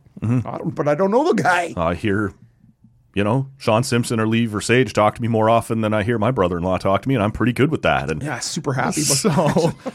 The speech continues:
Speaker 1: <laughs> you know, and now I'm kinda bummed that that's not the case anymore, right? I don't want that race getting any closer. So,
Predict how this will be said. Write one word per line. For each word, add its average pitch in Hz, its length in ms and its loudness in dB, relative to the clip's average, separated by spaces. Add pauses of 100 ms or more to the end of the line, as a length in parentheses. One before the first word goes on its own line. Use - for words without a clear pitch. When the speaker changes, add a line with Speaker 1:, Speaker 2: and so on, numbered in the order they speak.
(140)
Speaker 1:
<laughs> - 380 -12
you 160 100 2
know, 160 360 0 (260)
and 123 140 -2
now 139 160 2
I'm 147 100 0
kinda 151 200 0
bummed 202 320 0
that 117 180 0
that's 127 240 0
not 139 220 0
the 135 60 -2
case 208 300 0
anymore, 98 380 0
right? 101 200 2
I 143 80 4
don't 151 100 0
want 190 180 0
that 160 140 0
race 101 240 -2
getting 87 180 0
any 82 140 -4
closer. 71 580 -8
So, 80 420 -2